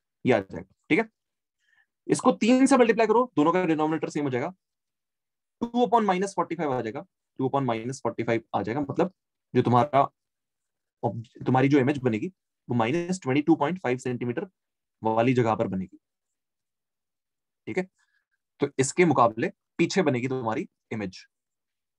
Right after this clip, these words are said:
अब यहां पर इन्होंने positive दे दिया, जबकि negative देना चाहिए था वी की value को,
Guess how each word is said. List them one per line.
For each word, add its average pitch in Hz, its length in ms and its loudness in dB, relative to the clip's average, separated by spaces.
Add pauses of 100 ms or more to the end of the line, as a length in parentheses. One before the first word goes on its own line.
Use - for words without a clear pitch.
अब 160 200 2 (800)
यहां 139 280 4
पर 247 120 0
इन्होंने 220 380 -2 (260)
positive 180 360 0
दे 107 180 -12
दिया, 98 160 -14
जबकि 139 280 -8
negative 165 360 0
देना 151 260 -2
चाहिए 143 220 -6
था 147 40 -6
वी 127 140 -6
की 131 120 -6
value 113 200 -4
को, 185 160 -8